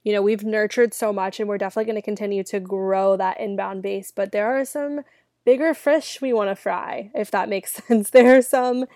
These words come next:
things out there that we wanna do, break into new markets, start to test things out as we scale our business. And so,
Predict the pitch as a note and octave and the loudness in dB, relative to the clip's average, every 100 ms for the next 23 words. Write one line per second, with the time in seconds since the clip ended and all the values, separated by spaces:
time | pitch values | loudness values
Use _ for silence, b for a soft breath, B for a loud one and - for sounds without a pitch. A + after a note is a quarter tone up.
0 | b b b C#4+ D4 C#4 B3+ B3+ A#3+ A#3 | b b b -2 0 2 2 4 4 4
1 | A3 A#3 A3 G#3 B3+ A3+ G#3+ G3+ A#3 A#3 | 2 0 -2 -2 -2 -2 -4 -4 -4 -2
2 | A#3+ G#3 A3+ A3 F#3+ - G#3 A3 A3 G#3+ | -2 0 0 0 -2 -4 -6 -4 -6 -6
3 | - A3+ G#3 G#3 G#3 F#3+ G3+ G3+ - G#3+ | -6 -2 0 0 -2 -4 -6 -8 -2 -2
4 | G3 G3+ F#3+ G#3+ B3+ C4+ - G#3+ G#3 G#3 | 0 -2 -2 -4 -2 -4 -4 -8 -6 -2
5 | G3+ G3+ | -2 -2